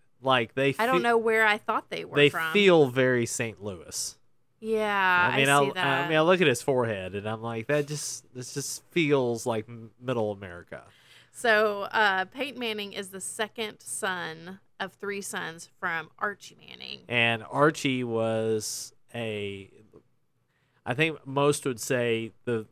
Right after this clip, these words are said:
Speaker 1: the greatest player to ever play at Ole Miss,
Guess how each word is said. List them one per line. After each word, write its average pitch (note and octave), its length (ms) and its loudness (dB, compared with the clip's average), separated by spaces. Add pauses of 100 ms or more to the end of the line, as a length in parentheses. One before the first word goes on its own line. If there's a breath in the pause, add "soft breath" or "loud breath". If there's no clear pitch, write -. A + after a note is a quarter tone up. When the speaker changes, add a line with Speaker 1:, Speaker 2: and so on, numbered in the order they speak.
Speaker 1:
the A#2+ 140 -6
greatest C3 500 0
player A#2 320 2
to A2 180 -6
ever A#2 160 -6
play G#2 580 -8 (140)
at G2+ 280 -6
Ole A2+ 160 -6
Miss, B2 640 -4